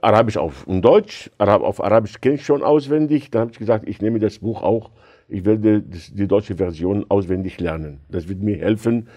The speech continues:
für meinen Wortschatz und für die Satzbildung auf jeden Fall. Äh, dann habe ich gesehen, dass, äh, Max Henning, die Übersetzung von Max Henning, Übersetzung von Al-Ahmadiyya war angeboten und die Ma-, die Übersetzung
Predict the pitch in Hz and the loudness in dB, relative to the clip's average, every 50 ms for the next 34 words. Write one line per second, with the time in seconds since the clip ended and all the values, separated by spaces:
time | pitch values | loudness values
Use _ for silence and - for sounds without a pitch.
0 | - _ _ - 95 101 95 95 92 92 110 131 131 - - 160 131 123 - - | -20 _ _ -6 -4 -2 -2 -2 0 0 0 0 0 -2 0 0 0 0 -2 -10
1 | - - - _ _ _ _ _ - 92 95 - 101 95 101 92 113 120 113 - | -14 -14 -16 _ _ _ _ _ -12 -12 -10 -8 -6 -4 -2 0 0 0 0 -4
2 | - 90 101 104 92 95 98 98 - - 82 - - 87 80 80 73 - - - | -8 -8 -6 -4 -4 -2 -4 -2 -2 -6 -6 -6 -8 -12 -10 -10 -12 -14 -18 -20
3 | 55 - _ _ _ _ _ _ _ _ _ _ _ _ _ _ _ _ _ _ | -20 -20 _ _ _ _ _ _ _ _ _ _ _ _ _ _ _ _ _ _
4 | _ _ _ _ _ _ _ _ _ _ _ _ _ _ _ _ _ - 139 131 | _ _ _ _ _ _ _ _ _ _ _ _ _ _ _ _ _ 2 4 6
5 | 123 127 117 - - 98 104 87 107 117 113 - - 269 196 208 208 202 196 185 | 6 6 4 0 -8 -14 -12 -12 -2 2 4 6 6 6 4 2 0 0 2 2
6 | - - 269 - 330 - - - - - 104 107 98 90 123 165 202 226 226 214 | 4 4 4 4 4 2 0 -6 -10 -6 -4 -4 0 2 4 4 4 2 2 2
7 | 180 139 113 - - - - 113 113 110 110 110 107 110 107 101 90 80 113 123 | 2 2 2 0 -6 -4 0 2 2 4 4 2 2 2 0 -2 -2 -2 0 0
8 | 139 - - - 127 127 143 147 147 143 139 123 - 71 117 107 117 113 107 107 | 0 -2 -4 -2 0 0 2 2 0 0 -2 -4 -6 -8 -6 -4 -2 0 0 0
9 | 92 117 123 117 - 107 98 107 139 - - - 123 135 147 160 170 190 196 - | 0 -2 -4 -6 -8 -6 -4 -4 -4 -4 -6 -6 -2 2 4 4 4 2 0 -4
10 | - _ _ _ _ _ _ _ _ - - 85 110 107 92 107 131 - - 127 | -10 _ _ _ _ _ _ _ _ -10 -2 0 0 2 2 2 0 0 0 -2
11 | 117 113 110 - 107 - - - 92 - - - - - 90 87 82 90 110 131 | -2 -2 -2 -4 -4 -4 -4 -6 -6 -4 -6 -6 -6 -4 -6 -4 -2 0 0 2
12 | 156 180 180 151 101 90 - - 117 151 165 165 160 160 156 160 156 - 160 147 | 4 4 2 2 0 -2 -4 -4 -4 -4 -2 -2 0 2 2 2 2 2 0 0
13 | 107 113 120 117 117 117 117 - - 123 117 98 123 117 120 110 92 117 120 117 | 0 -2 -6 -4 -2 0 0 -2 -2 -4 -6 -4 0 0 0 0 0 -2 -2 -2
14 | - 123 120 123 117 113 | -2 -2 -2 -2 -4 -8